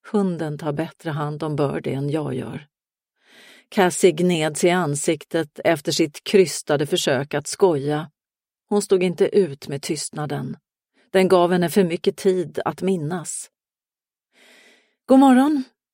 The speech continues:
Har du sovit gott? Vad vill du ha till frukost? Det finns overnight oats, ägg, eller så kan jag göra quinoa med frukt och honung om du vill. På många sätt var Cassie otillräcklig som förälder,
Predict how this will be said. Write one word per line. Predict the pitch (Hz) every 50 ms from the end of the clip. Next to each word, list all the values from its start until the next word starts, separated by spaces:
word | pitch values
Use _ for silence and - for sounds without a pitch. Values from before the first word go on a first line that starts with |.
| _ _
Har | - 226
du | 214 202
sovit | - 220 185 170 156 160 - -
gott? | - 185 - - _ - - _ _ _ _ _
Vad | - 233 247 226
vill | 254 247 226
du | 233
ha | 240 233 233
till | - 240 214
frukost? | - 170 151 - - 233 359 - - - _ _ _ _ _ _ _
Det | - 220
finns | 214 262 240 233 233 - - - -
overnight | - 240 262 262 240 240 220 220 208 202 202 -
oats, | - 170 180 240 349 392 - - - - - - _ -
ägg, | - 175 180 220 247 - - 233 202 - _ _ _ -
eller | - 208 214 196 185
så | - - 185
kan | - - 180
jag | 170 175
göra | 175 175 165 165 165
quinoa | 170 - 214 196 196 190 170 147 147 151
med | 160 165 165 -
frukt | - 185 165 160 - - -
och | 156 175
honung | 180 156 123 131 160 190 185 156 151 151 -
om | - - 160 -
du | 143
vill. | - 123 135 139 147 147 _ _ _ _ _ _ _ _ _ _ _ _ _ _ _ _ _ _ _ _ _ _ _ _ _ _ _ _ _
På | 233 247
många | 240 240 240 233 233 247 254
sätt | - - 202 202 220 - _ -
var | 165 190 202
Cassie | - - 196 165 165 - - - 180 175 175 175 -
otillräcklig | - 247 214 160 143 147 - - 175 156 160 170 202 214 208 _ - - 151 127 127
som | - - 139 135 143
förälder, | - 156 139 117 123 - - 135 - - -